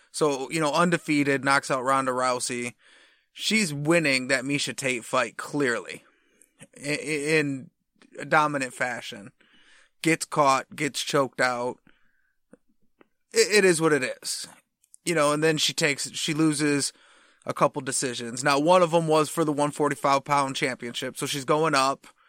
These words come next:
and it was a title fight. She loses that one.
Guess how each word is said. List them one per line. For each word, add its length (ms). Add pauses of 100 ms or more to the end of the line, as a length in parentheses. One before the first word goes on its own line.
(460)
and 400
it 60
was 160
a 60
title 340
fight. 400 (260)
She 160
loses 380
that 240
one. 280